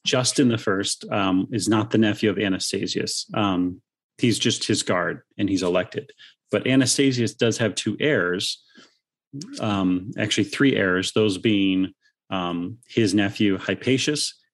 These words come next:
his other nephew Pompeius, and then a great nephew by the short name of Probus, who are gonna be involved in this story later on as well.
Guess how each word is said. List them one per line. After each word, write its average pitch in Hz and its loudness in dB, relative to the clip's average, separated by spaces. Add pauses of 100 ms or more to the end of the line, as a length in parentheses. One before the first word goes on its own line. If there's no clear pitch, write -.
his 98 -2
other 107 4
nephew 98 -2
Pompeius, 113 -2 (340)
and 98 0
then 95 0
a 110 -6
great 123 0
nephew 101 -2 (580)
by 101 0
the 95 -2 (480)
short - 0
name 98 0
of - -8
Probus, - -2 (380)
who 131 2
are 110 4
gonna 107 2
be 104 2
involved 92 0
in 98 0
this 90 -2
story 90 -2
later 92 -4
on 95 -6
as - -8
well. 107 -4